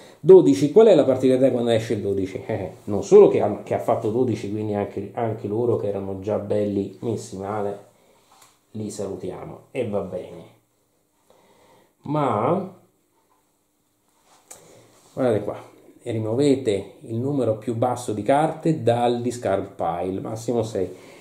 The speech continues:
Praticamente gli inglesi si sono sempre più accorti che c'è qualcosa che non va e quindi da que-, dal mazzo degli scarti rimuoviamo quello più basso,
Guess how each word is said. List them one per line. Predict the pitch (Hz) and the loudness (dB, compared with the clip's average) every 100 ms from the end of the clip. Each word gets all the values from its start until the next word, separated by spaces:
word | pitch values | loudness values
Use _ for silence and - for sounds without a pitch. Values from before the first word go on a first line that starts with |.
| - - - _ _ | -20 -20 -20 _ _
Praticamente | 147 160 185 196 165 120 123 | 2 2 6 6 6 2 2
gli | 165 | 2
inglesi | 180 135 113 151 170 - | 2 2 2 0 -2 -6
si | - 113 | -14 -12
sono | 117 107 | -8 -6
sempre | 143 135 110 | -4 -4 -4
più | 110 | -6
accorti | 98 117 110 104 | -6 -4 -6 -6
che | 107 | -8
c'è | 107 | -8
qualcosa | 107 104 135 113 | -10 -6 -4 -4
che | 113 | -2
non | 135 | -2
va | 131 117 | 0 2
e | 110 | 2
quindi | - 135 | 0 0
da | 120 127 | 0 0
que-, | - 208 - | 6 6 6
dal | 120 123 120 | 2 0 2
mazzo | 139 143 - | 0 -2 -4
degli | 110 104 104 | -4 -2 -4
scarti | - 98 85 - 117 | -2 -4 -4 -4 -4
rimuoviamo | 107 120 143 170 123 92 107 120 | -2 0 2 2 0 -2 -4 -4
quello | 104 92 113 | -4 -4 -2
più | 120 135 | -2 -2
basso, | 139 104 - - - 107 101 - | 0 -2 -4 -8 -6 -6 -6 -12